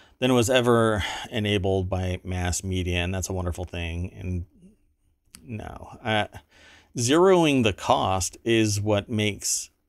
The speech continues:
the ability to get online and your voice being heard, zeroing the friction to facilitate that message,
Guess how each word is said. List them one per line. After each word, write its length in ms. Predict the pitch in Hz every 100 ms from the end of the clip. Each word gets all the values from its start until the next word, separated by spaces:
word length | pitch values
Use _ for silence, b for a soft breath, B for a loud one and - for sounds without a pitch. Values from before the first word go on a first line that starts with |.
| _ _ _ -
the 140 | 117
ability 500 | 107 101 117 113 107
to 120 | 95 104
get 300 | 95 113 -
online 560 | 120 120 113 104 104
and 100 | 98
your 140 | 98 98
voice 380 | 98 101 98 -
being 480 | - 92 90 90
heard, 440 | 85 98 90 85 90
zeroing 800 | 135 110 135 143 139 131 127 123
the 80 | 113
friction 720 | - - 226 196 - 87 78 - b b b b b _ _
to 180 | - 123
facilitate 760 | 104 113 - 123 110 95 104 98
that 240 | 92 92
message, 760 | 101 92 92 98 95 101 92